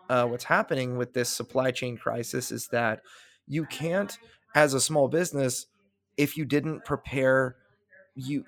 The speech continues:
I mean, your stuff, your products that you wanna sell for Christmas time might be stuck on a boat, and you're just,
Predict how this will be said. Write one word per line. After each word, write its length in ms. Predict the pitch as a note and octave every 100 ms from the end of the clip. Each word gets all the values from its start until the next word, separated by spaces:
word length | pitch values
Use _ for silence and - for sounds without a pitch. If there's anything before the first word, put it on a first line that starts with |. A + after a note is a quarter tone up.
| -
I 100 | C3+
mean, 160 | C3
your 200 | C3 C3+
stuff, 540 | B2 - E3 C#3 - - - _ _ _
your 180 | B2 B2+
products 400 | B2+ F3 E3 -
that 80 | -
you 80 | C3
wanna 140 | B2
sell 600 | - E3 D#3+ C3 B2 - _ - _ _ -
for 140 | - C3
Christmas 420 | D3 F3+ D#3 B2+
time 280 | - B2+ B2
might 300 | B2 D3 -
be 140 | C#3
stuck 360 | C3 - C3 -
on 80 | B2+
a 40 |
boat, 400 | A#2+ C#3 C3+ - _ _ _ _ -
and 560 | C3+ C3 B2 A#2+ A#2+ - _ _ _
you're 160 | B2+ B2+
just, 260 | C3+ C3